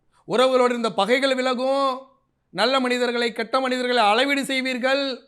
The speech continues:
தொழிலில் ஏற்படக்கூடிய லாப நஷ்டங்களை கணக்கிடுவீர்கள். இப்படி மனிதர்களை, உறவுகளை, தொழிலில் லாப நஷ்டங்களை, பிள்ளைகளை, அனைவரையும் புரிந்து கொள்ள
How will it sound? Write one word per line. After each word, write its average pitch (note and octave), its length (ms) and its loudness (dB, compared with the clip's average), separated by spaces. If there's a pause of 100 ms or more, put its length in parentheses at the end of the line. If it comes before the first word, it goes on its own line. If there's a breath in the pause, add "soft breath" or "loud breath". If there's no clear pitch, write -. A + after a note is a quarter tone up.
(640)
தொழிலில் C#4 440 2
ஏற்படக்கூடிய A#3+ 500 0
லாப B3 300 2
நஷ்டங்களை B3+ 460 -4
கணக்கிடுவீர்கள். B3+ 920 -4 (680)
இப்படி G#3 420 -4 (500)
மனிதர்களை, B3+ 800 2 (260)
உறவுகளை, C4+ 600 2 (220)
தொழிலில் C#4 520 0
லாப C#4 240 2
நஷ்டங்களை, B3 580 -4 (1000 soft breath)
பிள்ளைகளை, C#4+ 600 4 (120)
அனைவரையும் C#4+ 720 2
புரிந்து D#4 360 -2
கொள்ள C#4 200 0